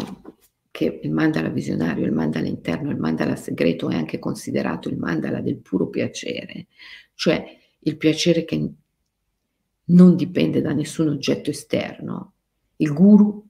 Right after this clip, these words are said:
non è un oggetto esterno, mentre il marito, il marito qualunque, mm, il re, l'imperatore,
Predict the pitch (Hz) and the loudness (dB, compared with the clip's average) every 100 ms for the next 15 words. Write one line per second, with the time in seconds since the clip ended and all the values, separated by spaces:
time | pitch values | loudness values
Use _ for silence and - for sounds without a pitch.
0 | _ _ 151 151 156 135 127 123 120 - | _ _ 2 4 6 4 0 -2 -4 -4
1 | 131 - 127 82 - 170 226 254 240 208 | -6 -4 -4 -4 -4 4 6 6 4 -4
2 | - 160 156 151 147 175 - 131 123 - | 0 0 0 0 2 2 2 -2 -2 -10
3 | - _ _ _ _ _ 160 165 160 180 | -20 _ _ _ _ _ 2 4 4 4
4 | 180 156 147 156 139 123 - - 127 - | 2 2 4 6 4 0 -4 -8 -8 -14
5 | - - - _ _ - - - - - | -20 -20 -20 _ _ -8 -4 -4 -6 -8
6 | - - - - 175 165 - - 143 147 | -14 -16 -20 2 6 6 6 2 2 2
7 | - - 151 147 151 147 - 139 139 131 | -4 0 2 4 2 0 0 2 2 2
8 | 127 127 | 0 -4